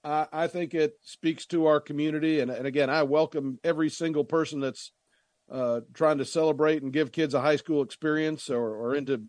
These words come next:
making the, that better, you know, their lives better. Uh, I, I think it's a badge of honor to have the Cass football program have their homecoming parade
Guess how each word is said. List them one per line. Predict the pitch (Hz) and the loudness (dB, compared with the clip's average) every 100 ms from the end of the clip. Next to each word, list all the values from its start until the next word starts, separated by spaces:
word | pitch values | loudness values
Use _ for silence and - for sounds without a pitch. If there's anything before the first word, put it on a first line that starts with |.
| - | -6
making | 135 156 151 135 | -2 -2 -2 -2
the, | 131 120 - | -2 -2 0
that | 147 135 | 0 2
better, | 151 156 156 - | 2 2 2 0
you | 151 | -2
know, | 147 | 0
their | 147 | 2
lives | 147 147 135 | 4 2 2
better. | 120 156 165 151 _ _ _ _ | 2 2 2 -4 _ _ _ _
Uh, | 135 110 151 147 _ | -8 0 0 0 _
I, | 110 139 | -4 -2
I | - _ _ | -4 _ _
think | 151 139 | -2 0
it's | 139 | -2
a | 123 | -2
badge | 127 143 131 | 2 2 2
of | 135 | 0
honor | 147 139 | 2 0
to | 127 | 0
have | 127 131 | -2 -2
the | 120 | -4
Cass | - 139 131 - - _ _ _ _ _ | -2 0 0 -4 -16 _ _ _ _ _
football | 170 151 143 127 | -2 0 0 0
program | 151 139 131 135 135 | 0 0 0 -2 0
have | 131 | 0
their | 135 | 0
homecoming | 139 143 127 135 123 | -2 -2 -4 -4 -4
parade | 120 127 127 123 | -4 -2 0 -2